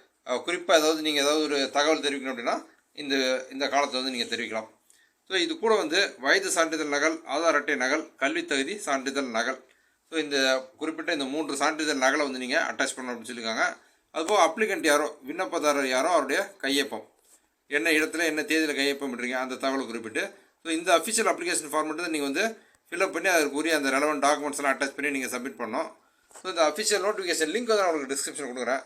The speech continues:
So அதுல போய் டவுன்லோட் பண்ணுங்க. So அதுல இருக்க அந்த அஃபிஷியல் அப்ளிகேஷன் ஃபார்மேட்டை நீங்க வந்து ஃபில் அப் பண்ணி சப்மிட் பண்ற மாதிரி பாருங்க. So இது வந்து அறநிலையத்துறை வேலைவாய்ப்பு.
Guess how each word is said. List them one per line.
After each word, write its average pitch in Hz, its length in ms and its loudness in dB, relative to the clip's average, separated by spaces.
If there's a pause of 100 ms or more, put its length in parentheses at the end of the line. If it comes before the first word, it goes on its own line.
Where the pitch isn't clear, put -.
So - 120 -6
அதுல 131 220 0
போய் 160 160 -2
டவுன்லோட் 147 300 0
பண்ணுங்க. 120 240 0 (440)
So - 120 -6
அதுல 156 260 4
இருக்க 170 300 -4
அந்த 147 160 4
அஃபிஷியல் 151 360 -2
அப்ளிகேஷன் 139 400 -6
ஃபார்மேட்டை 143 440 2
நீங்க 120 160 -4
வந்து 156 140 -2 (400)
ஃபில் 147 160 0
அப் - 100 -6
பண்ணி - 180 -4
சப்மிட் 123 280 -2
பண்ற 110 200 -6
மாதிரி 120 200 -4
பாருங்க. 107 200 -4 (640)
So 160 120 -4
இது 151 140 0
வந்து 156 160 2 (540)
அறநிலையத்துறை 156 520 0
வேலைவாய்ப்பு. 127 420 0